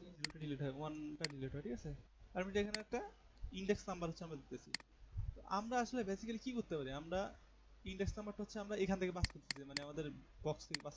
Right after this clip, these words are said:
করতেছি, তাই তো? text box থেকে। তো আমরা যদি এটা যদি এমন করি যে এই যে number যেটা আছে, ঠিক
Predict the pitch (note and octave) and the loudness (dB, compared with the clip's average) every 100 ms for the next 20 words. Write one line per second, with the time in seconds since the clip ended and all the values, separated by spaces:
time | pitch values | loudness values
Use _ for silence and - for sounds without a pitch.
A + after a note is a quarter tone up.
0 | - C3 B2 C#3 F3 F#3+ G#3+ D3 - - | -8 -4 -4 -2 -2 0 0 -2 -8 -20
1 | - - E3 D3+ C#3+ - - C#3 C3 - | -20 -2 0 2 -2 -4 -4 -2 -4 -10
2 | - - - - F#3+ G#3+ A3+ F#3+ - A3 | -20 -18 -10 -2 0 2 0 -2 -4 0
3 | A#3 A#3+ - G#3+ A3+ B3 F3+ D#3+ A3 - | 2 2 0 0 0 0 -2 -2 -4 -8
4 | - - - - - - - - - E3+ | -12 -12 -14 -14 -14 -14 -18 -16 -12 -4
5 | E3 D#3+ D#3 D3 - - - - - - | 2 4 4 2 -4 -18 -20 -20 -18 -16
6 | - - - - - - - - - - | -18 -20 -20 -20 -20 -14 -12 -12 -18 -2
7 | G#3+ A#3 A3+ A3 E3+ D#3+ D#3+ D#3+ D3 C3 | 0 2 2 0 0 2 2 2 4 2
8 | A#2+ - - - - - - - - - | 2 -4 -6 -6 -10 -16 -16 -20 -20 -20
9 | - - - - - - - - - - | -20 -16 -16 -14 -16 -16 -16 -4 -4 -4
10 | - - - - - - - - - - | -18 -6 -4 -4 -6 -12 -14 -12 -12 -14
11 | - - | -14 -4